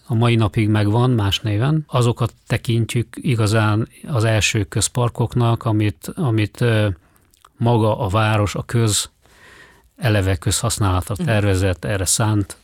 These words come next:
Speaker 1: és így jöttek létre.
Speaker 2: És egy, ö, történeti park a, a felújításnál, akkor ez ugyanúgy, mint egy műemléki épület,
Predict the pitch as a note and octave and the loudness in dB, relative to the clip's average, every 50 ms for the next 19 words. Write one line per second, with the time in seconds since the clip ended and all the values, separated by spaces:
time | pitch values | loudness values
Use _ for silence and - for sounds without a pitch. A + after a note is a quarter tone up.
0 | _ - B2+ G#2 G2 - - - G#2+ F#2 F2 E2+ F#2+ F2+ E2 - - G#2+ - - | _ -6 -4 -2 -2 -2 -2 -2 -2 -2 -2 -2 -2 -4 -4 -6 -8 -10 -8 -6
1 | G#2 G#2 - - - E3+ D3+ - - _ _ _ _ _ - - - - - - | -8 -8 -8 -6 -6 -6 -6 -6 -8 _ _ _ _ _ -20 -20 -20 -20 -18 -18
2 | - - - - - D#3+ - - D#3+ D3+ C#3+ D#3 D3+ D3 D3 - F#3 F#3 F3+ - | -18 -20 -10 -6 -4 -2 0 0 0 0 2 2 0 0 0 0 0 -2 0 -2
3 | A3 G#3 G3 F#3+ - G3 F#3+ - F#3 F3+ E3 - F3 E3 D#3+ D#3 D#3 D#3 D3+ - | -2 -2 -2 -2 -2 -4 -2 -2 -2 -2 -2 -2 -2 0 2 2 2 2 0 -2
4 | D3+ - - D#3+ D#3+ E3 E3 F3+ F#3 F3+ - A3 G3+ G3+ G3 - G#3+ G#3+ G3+ - | -2 -2 0 0 0 0 0 0 -2 -2 -2 -2 -2 -2 -2 -2 -2 -2 0 0
5 | F3 - - F3+ E3+ E3 - - G3+ E3+ D#3 D3+ D3+ D#3 D3 E3 D#3+ D3+ E3 D#3 | -2 -2 -2 -2 -2 -2 -2 -2 0 0 0 0 0 0 0 -2 -2 0 0 -2
6 | D#3 D#3+ - F3 E3+ C#3+ C3 B2+ B2+ B2+ C3 B2+ - B2+ B2 C#3+ D3+ - G#3 G3 | -2 -2 -2 -2 0 0 0 0 0 -2 -2 -2 -2 -2 -2 -2 -2 0 0 -2
7 | F#3 - - | -2 -2 -6